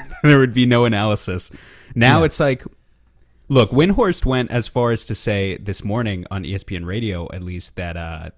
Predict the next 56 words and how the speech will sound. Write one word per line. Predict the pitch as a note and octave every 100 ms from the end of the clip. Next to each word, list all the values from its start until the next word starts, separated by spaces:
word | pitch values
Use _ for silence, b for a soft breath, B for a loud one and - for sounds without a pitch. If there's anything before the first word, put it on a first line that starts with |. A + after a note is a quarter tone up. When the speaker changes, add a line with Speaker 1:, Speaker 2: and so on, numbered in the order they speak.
| G2 -
Speaker 1:
it | G2
was | F2+
a | E2+
ninety-nine | F2 G#2 G2 F#2+ F#2
percent | - F2+ E2 - _ _ _ -
chance. | D#2 - - - _ _
That | F#2 F2
he | F#2
said | F#2+ G#2+ F2+
ninety-nine | G2+ A2+ G#2 G#2 G2
percent | G#2 F2+ F#2+ F2 - b b b b
confidence | G2 F2 E2 E2+ D#2+ -
that | E2+ -
K | A2+
D, | G2 F#2
one | F2+ G2+ G#2+
way | G#2
or | F#2+
another, | F#2+ F2+ F2+
was | F2+
gonna | F2+ E2
end | F#2
up | F2 -
in | E2+
Phoenix. | - F2 E2 - - b b b b A2
Uh, | G2+ G2
we | A2+ A#2+
are | A2+ B2+ D3
still | - C#3+ C3
Phoenix | C#3 B2 -
Suns | B2 A#2 -
fans | A#2 A#2 G#2+
dealing | F#2+ A2+ A#2 A2
with | G2
the | G2
history | G#2 - G#2+
of | F#2+
being | G2 G2
Phoenix | - G2+ -
Suns | G#2 G2+
fans. | - G#2+ G#3+
So | A2
I | G#2 D3+
Speaker 2:
<laughs> |
Speaker 1:
just, | - C3 C#3 E3 E3+
Speaker 2:
Yeah, | C#3
right. | C3 C#3 B2+
Speaker 1:
I | B2+ A2+
just | G#2 A2 B2 - -
feel | - B2 A2+
like | G#2 G2+
I | G2+ G2
Speaker 2:
<laughs> | A2
Speaker 1:
can't | A#2 A2 -
Speaker 2:
Do | F#3+
you | G#3